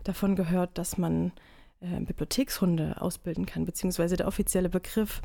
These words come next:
ist Therapiebegleithund. Und ich fand die Idee so schön,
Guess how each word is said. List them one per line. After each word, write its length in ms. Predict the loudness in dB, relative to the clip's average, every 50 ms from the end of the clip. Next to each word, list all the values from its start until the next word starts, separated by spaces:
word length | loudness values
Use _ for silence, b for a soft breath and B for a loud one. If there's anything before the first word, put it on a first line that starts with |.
| B B B B
ist 220 | B -4 -2 0 2
Therapiebegleithund. 1300 | 2 2 2 0 0 0 0 2 2 2 0 0 0 0 2 2 2 0 0 -2 -2 0 0 -2 -4 -6 -12 -16 B B B B B B B B B B B B _ _ _ _ -4
Und 360 | -2 2 4 4 4 4 4
ich 120 | 2 2
fand 180 | 2 2 4 4
die 100 | 2 0
Idee 220 | 2 4 2 4
so 140 | 4 2 0
schön, 560 | 0 0 2 2 4 4 4 2 2 0 0